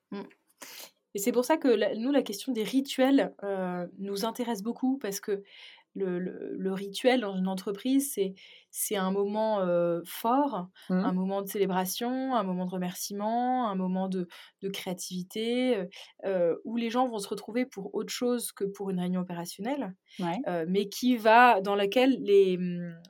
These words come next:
Speaker 1: le vécu des, des collaborateurs va être vraiment connecté un peu à la valeur de l'entreprise. Donc, c'est un moment ressource. Euh, ça, ça va être, euh, voilà, il y a, il y a des, il y en a qui ont, qui ont mis en place des rituels, euh, assez intéressants d'ailleurs pendant cette période de télétravail où ils se retrouvaient tous les jeudis à quatorze heures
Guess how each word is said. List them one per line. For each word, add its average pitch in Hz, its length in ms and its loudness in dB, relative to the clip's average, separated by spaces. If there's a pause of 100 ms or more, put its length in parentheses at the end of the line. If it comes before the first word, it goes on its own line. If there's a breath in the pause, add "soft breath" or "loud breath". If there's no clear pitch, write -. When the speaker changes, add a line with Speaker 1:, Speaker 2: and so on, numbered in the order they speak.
(160)
Speaker 1:
le 190 140 -6
vécu 233 480 10
des, 202 180 6
des 196 120 2
collaborateurs 196 680 0
va 208 100 2
être 196 100 2
vraiment 196 260 -6
connecté 208 480 -2
un 196 120 -2
peu 226 180 -2
à 202 60 4
la 185 100 2
valeur 202 320 -2
de 208 100 -6
l'entreprise. 202 640 -6 (540 loud breath)
Donc, 202 100 -10
c'est - 140 0
un 240 140 6
moment 247 300 4
ressource. 294 600 4 (540 loud breath)
Euh, 185 100 6
ça, 190 240 0
ça 190 220 -2
va 180 160 2
être, 226 340 2
euh, 180 280 0
voilà, 165 220 -2
il 196 80 -4
y 165 40 -2
a, - 20 -2
il 165 80 -6
y 170 60 -6
a 165 40 -8
des, 165 200 -6 (340 loud breath)
il 180 100 -8
y 170 40 -2
en 170 40 -2
a 185 80 0
qui 185 160 -10
ont, 170 200 -6
qui - 120 -14
ont 175 40 -10
mis 170 100 -6
en 170 80 -4
place 185 220 -6
des 190 100 0
rituels, 180 480 0
euh, 165 120 0
assez 170 180 -6
intéressants 180 440 -6
d'ailleurs 175 300 -4
pendant 170 200 -12
cette - 180 -14
période 175 180 -4
de 170 80 -8
télétravail 175 720 -2
où 170 80 -4
ils 170 60 -6
se - 100 -10
retrouvaient 170 540 -4
tous 196 140 -12
les 175 40 -4
jeudis 165 280 -6
à - 60 -6
quatorze 165 360 -14
heures 190 280 -4